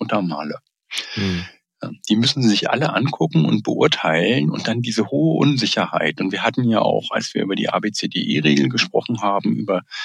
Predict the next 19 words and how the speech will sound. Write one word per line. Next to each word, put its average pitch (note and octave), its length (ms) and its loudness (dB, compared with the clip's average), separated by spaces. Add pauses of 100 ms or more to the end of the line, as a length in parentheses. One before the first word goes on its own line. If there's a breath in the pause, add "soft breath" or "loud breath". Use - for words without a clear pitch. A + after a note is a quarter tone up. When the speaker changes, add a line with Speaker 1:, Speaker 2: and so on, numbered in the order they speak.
(1040 loud breath)
Speaker 1:
die A2 120 -2
zweifelhafte A#2+ 800 2
Sensitivität A2+ 840 2
und A2+ 100 2
Spezifität. - 880 -4
Und - 100 -4
da G2+ 60 -2
müssten B2+ 340 2
sie - 80 2
erstmal A#2 300 0
beweisen, G#2+ 560 2
kann A#2 200 2
man D3 140 2
durch C3+ 180 -2
eine - 120 0
Schulung F3 420 2
sowas G2+ 300 0
besser - 340 -2
machen. - 320 -10